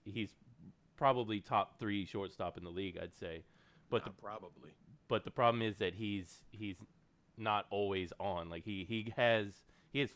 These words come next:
Speaker 1: freak accidents all the time. Like, he's, when he first came up, he broke his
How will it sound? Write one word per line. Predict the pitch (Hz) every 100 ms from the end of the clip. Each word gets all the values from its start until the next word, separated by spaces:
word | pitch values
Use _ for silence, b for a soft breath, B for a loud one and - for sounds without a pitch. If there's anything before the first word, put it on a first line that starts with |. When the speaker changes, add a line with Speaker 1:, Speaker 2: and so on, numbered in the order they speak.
| -
Speaker 1:
freak | 160 165 -
accidents | 110 110 92 87 87
all | 98 92
the |
time. | 90 101 95 90
Like, | 92
he's, | - 95 90 b b b -
when | 101
he |
first | - 139 127
came | 139
up, | 123 120
he | 104
broke | 87 92
his | 87